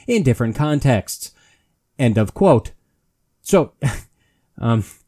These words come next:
yeah, they, they, they don't, uh, they don't know what the difference is either, obviously. And then the plus, which is everything else, and you really need to get into fantasy land to figure out that one. Anyway,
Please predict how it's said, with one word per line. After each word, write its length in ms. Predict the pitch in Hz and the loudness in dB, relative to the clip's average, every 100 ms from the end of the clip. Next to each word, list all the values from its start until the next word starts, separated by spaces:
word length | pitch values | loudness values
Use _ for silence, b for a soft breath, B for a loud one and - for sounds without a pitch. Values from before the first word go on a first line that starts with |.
| _ _ _ - | _ _ _ -8
yeah, 100 | 127 | -2
they, 160 | 170 | -2
they, 260 | - 156 202 | -2 -6 -6
they 220 | 127 165 | -4 -2
don't, 280 | 262 247 - | -2 -2 0
uh, 200 | 160 117 - | 0 0 -4
they 80 | - | -2
don't 160 | 254 262 | -2 0
know 100 | 226 | 2
what 140 | 214 | 2
the 60 | 170 | 2
difference 360 | 185 180 160 | 0 0 -2
is 160 | 165 139 151 | -2 -4 -4
either, 460 | 160 117 85 85 _ - | -2 -2 -4 -10 _ -6
obviously. 640 | 135 127 110 98 98 90 | -2 0 -2 -4 -8 -8
And 240 | 165 196 | -2 0
then 180 | 214 233 | 2 0
the 160 | 190 160 | 0 -2
plus, 500 | - 240 175 135 - | -2 0 2 0 0
which 220 | 160 - | -2 2
is 320 | 151 139 - _ _ _ _ | 0 0 -6 _ _ _ _
everything 540 | - 135 143 143 127 170 | -8 2 2 2 0 0
else, 460 | 160 123 127 - - _ _ _ 98 | 2 2 0 -6 -12 _ _ _ -10
and 120 | 92 | -6
you 80 | 95 | -2
really 300 | 120 226 214 | 2 2 2
need 140 | 214 | 0
to 80 | 175 | 0
get 160 | 185 | 0
into 160 | 190 160 | 2 -2
fantasy 580 | - - 196 170 - 113 | -2 -2 0 0 0 -2
land 240 | 101 104 | -2 -2
to 60 | 98 | -2
figure 300 | - 113 110 | -4 -2 -2
out 180 | 104 - | -2 -2
that 220 | 139 104 | -4 -6
one. 260 | 92 85 - b b b | -12 -12 -18 b b b
Anyway, 520 | 311 330 196 101 80 | -8 -4 -2 -4 -10